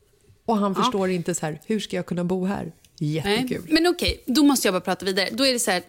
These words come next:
Speaker 2: m-, vissa av mina kompisar som vi har pratat med den här om tycker att den är, är sjukt rasistisk. Hela serien.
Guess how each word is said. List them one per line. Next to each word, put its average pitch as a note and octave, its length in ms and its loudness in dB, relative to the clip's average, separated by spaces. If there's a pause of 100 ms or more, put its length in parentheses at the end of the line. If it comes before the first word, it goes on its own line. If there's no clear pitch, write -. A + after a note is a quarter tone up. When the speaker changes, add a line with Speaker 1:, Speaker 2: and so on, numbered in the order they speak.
(180)
Speaker 2:
m-, B3 360 0
vissa B3+ 520 2
av G3 240 2
mina F#3 220 4
kompisar E3 380 -2
som E3 200 -2
vi E3+ 60 2
har D#3 80 0
pratat D#3 340 -4
med D#3+ 120 2
den D#3 80 -2
här D3+ 80 -2
om D3+ 200 -2
tycker - 240 -4
att D#3 60 -6
den E3 140 2
är, D#3 220 -2
är E3 260 0
sjukt - 380 -2
rasistisk. - 720 -2 (580)
Hela D3+ 320 -4
serien. E3 460 2